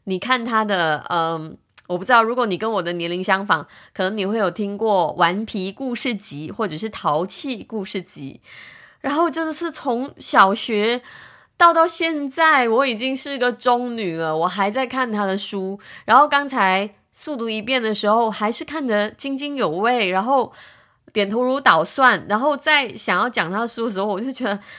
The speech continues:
哎，一个作者可以见证我的成长，他跟我的关系的那种微妙。有机会的话，我见到侯文勇老师，我真的很想要亲口跟他说一声谢谢，因为我觉得某程度上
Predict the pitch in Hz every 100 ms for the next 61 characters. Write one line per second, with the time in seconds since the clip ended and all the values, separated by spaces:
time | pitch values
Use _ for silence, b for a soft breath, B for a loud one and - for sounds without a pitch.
0 | B B 269 233 202 - 220 285 330 277
1 | 160 190 233 180 - 269 233 262 247 180
2 | 160 160 151 160 202 160 175 208 180 139
3 | - B B B B B B - 285 311
4 | 233 175 180 214 214 226 - 240 220 190
5 | 226 208 160 147 180 196 208 208 156 B
6 | B B B - 190 214 262 294 254 208
7 | 240 226 190 165 156 170 160 160 226 226
8 | 202 180 185 185 190 175 147 - 180 175
9 | 151 180 165 165 170 151 151 151 - 175
10 | 175 156 160 160 151 156 165 160 160 180
11 | 165 165 151 180 208 190 160 151 151 B
12 | B B B B B 208 214 247 247 294
13 | 294 254